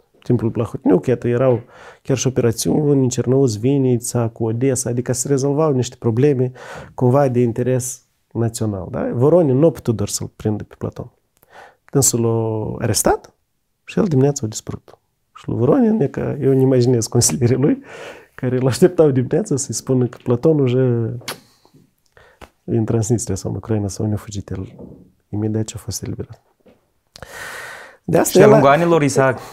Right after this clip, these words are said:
Speaker 2: creat
Speaker 1: are
Speaker 2: o imagine
Speaker 1: imagine
Speaker 2: acestui
Speaker 1: foarte,
Speaker 2: om.
Speaker 1: foarte proastă. Acum, noi avem în relația cu formatorii de opinie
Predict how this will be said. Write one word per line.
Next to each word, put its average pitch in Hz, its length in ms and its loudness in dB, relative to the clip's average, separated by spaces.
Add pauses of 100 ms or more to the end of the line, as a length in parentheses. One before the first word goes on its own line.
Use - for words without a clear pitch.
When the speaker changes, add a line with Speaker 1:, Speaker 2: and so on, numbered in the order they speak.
Speaker 2:
creat 196 300 6
Speaker 1:
are 220 100 6
Speaker 2:
o 175 40 8
imagine 165 220 8
Speaker 1:
imagine 202 260 6
Speaker 2:
acestui 156 180 4
Speaker 1:
foarte, 104 220 4
Speaker 2:
om. 85 60 2
Speaker 1:
foarte - 360 -8
proastă. - 300 -20 (440)
Acum, - 400 2 (1080)
noi 175 320 8
avem 170 220 6
în 160 100 6
relația 147 380 4
cu - 80 -6
formatorii 120 500 2
de 107 100 -4
opinie 302 580 2